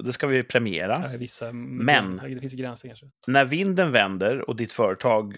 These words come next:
Speaker 1: måste skära ner, då kommer de se till företagets bästa.
Speaker 2: Ja.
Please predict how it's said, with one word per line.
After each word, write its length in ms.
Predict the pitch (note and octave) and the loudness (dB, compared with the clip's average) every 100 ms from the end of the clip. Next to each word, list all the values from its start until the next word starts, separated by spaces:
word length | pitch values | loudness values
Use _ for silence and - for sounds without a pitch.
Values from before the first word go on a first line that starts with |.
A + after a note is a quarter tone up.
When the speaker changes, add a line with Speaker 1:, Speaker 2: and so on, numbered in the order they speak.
| - | -10
Speaker 1:
måste 200 | G2+ - | -10 -4
skära 200 | A2+ A2+ | 0 0
ner, 400 | E3 G2 E2+ - | 2 0 0 -4
då 80 | A#2 | -8
kommer 280 | - D3+ | -2 -2
de 440 | A#2+ C#3 D#3+ C#3+ C3 _ _ _ - _ _ _ _ - | 2 2 2 -2 -8 _ _ _ -20 _ _ _ _ -6
se 180 | - A#2 | -2 0
till 140 | A#2 | 2
företagets 440 | - A#2+ F3+ G3 | 4 4 2 -2
bästa. 360 | - B2 - - - _ _ _ _ _ _ _ _ - | 0 0 0 -10 -12 _ _ _ _ _ _ _ _ -6
Speaker 2:
Ja. 260 | C3 B2+ | -6 -6